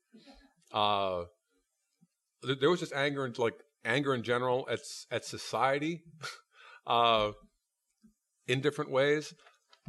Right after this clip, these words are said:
Anger amongst ourselves, you know, for who, who had more of a-, of anything, I suppose. Uh, but we were for each other. But there was a lot. I mean,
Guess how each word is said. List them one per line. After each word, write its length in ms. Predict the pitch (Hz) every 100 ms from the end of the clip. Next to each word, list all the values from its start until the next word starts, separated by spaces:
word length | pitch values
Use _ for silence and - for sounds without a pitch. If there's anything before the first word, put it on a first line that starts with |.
| - - _ _ _ - -
Anger 300 | 120 131 139
amongst 440 | 113 120 135 -
ourselves, 840 | 127 107 - 104 127 160 170 - - - - _ - -
you 80 |
know, 100 | 110
for 140 | 110 104
who, 340 | 139 143 143 - -
who 140 | 139 113
had 200 | 123 117
more 300 | 117 131 123
of 100 | 104
a-, 100 | -
of 300 | 104 113 101
anything, 340 | 127 185 185
I 60 | 175
suppose. 380 | - 208 202 - - - - - _
Uh, 460 | 123 123 120 113 107 - - - -
but 120 | 147
we 80 | 151
were 60 | 147
for 320 | - 156 208
each 180 | 127 180
other. 360 | 185 120 127 - _ _ _ _ _
But 100 | -
there 80 | 165
was 80 | 156
a 40 |
lot. 220 | 202 254 220
I 20 |
mean, 220 | 185